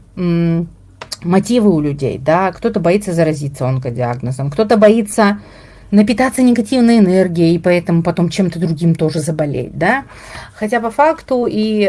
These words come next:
эм, сахарный диабет стигматизируется очень сильно, да, когда человек приходит, м, щас еще носят эти датчики на плече, да, и люди уже знают, что это скрининговый, эм,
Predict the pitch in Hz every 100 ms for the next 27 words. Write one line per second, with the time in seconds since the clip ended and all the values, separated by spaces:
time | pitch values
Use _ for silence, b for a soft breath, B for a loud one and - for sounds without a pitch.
0 | - 196 190 185 185 185 220 202 202 185
1 | 180 196 240 320 - 247 240 226 226 233
2 | 220 214 208 185 202 202 190 175 - 180
3 | 170 156 196 170 156 - 151 - 165 202
4 | 269 202 - B B B B - 160 160
5 | 202 185 - 202 302 233 175 165 160 165
6 | 160 - - 143 143 156 143 - 143 113
7 | 175 202 160 165 156 151 175 254 277 -
8 | 185 175 170 147 143 - - 143 - 165
9 | 156 147 156 147 143 139 143 156 143 135
10 | - 90 -